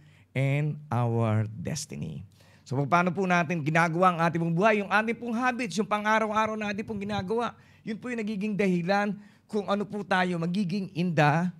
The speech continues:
future. Okay, we are today. Why? Because of what we have done during the past years. Tama po?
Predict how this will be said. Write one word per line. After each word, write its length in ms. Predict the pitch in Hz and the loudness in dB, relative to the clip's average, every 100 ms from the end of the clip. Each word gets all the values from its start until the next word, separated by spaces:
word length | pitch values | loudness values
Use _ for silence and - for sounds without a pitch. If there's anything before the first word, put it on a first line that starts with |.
| - _ | -16 _
future. 560 | - 247 254 302 302 151 107 - _ - _ _ _ _ | -6 -6 -4 -8 -8 -8 -12 -20 _ -20 _ _ _ _
Okay, 200 | - 196 | 0 2
we 140 | 202 202 | 4 4
are 160 | 196 240 | 4 4
today. 380 | 240 202 233 254 | 2 2 4 4
Why? 520 | 196 220 269 175 104 | 6 8 6 4 0
Because 380 | 156 160 214 - | -2 0 0 0
of 180 | 165 - | -2 2
what 200 | 247 247 | 0 2
we 120 | 226 | 2
have 200 | 196 170 | 2 2
done 400 | 147 170 180 185 165 | 2 0 -2 -6 -10
during 320 | 160 208 214 180 | -6 -6 -4 -6
the 100 | 165 | -6
past 460 | 170 160 165 - - _ _ | -4 -4 -4 -10 -20 _ _
years. 580 | - 269 277 208 151 - _ _ _ _ _ _ _ _ _ _ _ - | -10 -8 -8 -10 -12 -20 _ _ _ _ _ _ _ _ _ _ _ -6
Tama 200 | 110 127 | 0 0
po? 120 | 135 | 2